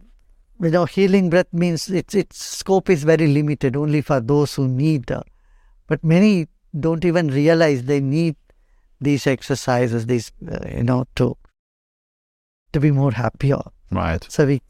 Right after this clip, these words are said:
Speaker 1: change it into happiness program.
Speaker 2: That's good. I like it.
Speaker 1: <laughs>
Speaker 2: Yeah, I like that. You talked about the education system and what we aren't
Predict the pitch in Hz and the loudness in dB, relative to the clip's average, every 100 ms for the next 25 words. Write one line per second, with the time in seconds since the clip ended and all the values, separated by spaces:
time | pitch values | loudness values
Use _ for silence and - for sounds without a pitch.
0 | _ _ - 170 160 143 147 143 120 135 | _ _ -2 0 2 0 -2 -4 -2 0
1 | 139 - 131 127 - - 131 147 135 - | 0 -2 -2 -4 -8 -10 -10 -8 -8 -2
2 | 101 - - 95 95 95 95 95 95 95 | -2 -2 -2 0 2 2 2 2 0 -2
3 | - 98 90 95 90 95 87 - _ _ | 0 0 2 2 0 -2 -4 -10 _ _
4 | - - - 104 135 127 123 107 107 104 | -20 -14 -6 0 2 4 2 2 0 0
5 | 104 117 110 - 101 - 101 - 90 92 | -2 0 0 0 -4 -2 -4 -2 -4 -4
6 | - 98 95 95 90 - - - - _ | -4 -4 -2 0 -2 -6 -16 -20 -20 _
7 | _ _ 107 101 107 110 117 113 | _ _ -4 -4 -2 0 0 0